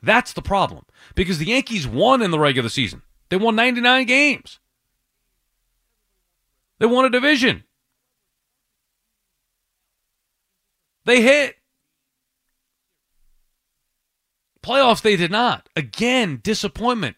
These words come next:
and fall off in performance. Where is the consistency? Now,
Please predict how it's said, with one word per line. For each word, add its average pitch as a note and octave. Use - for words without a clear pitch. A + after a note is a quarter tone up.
and F3+
fall A3+
off G3
in G3
performance. G3+
Where G#3+
is A3+
the G#3+
consistency? G3
Now, B3+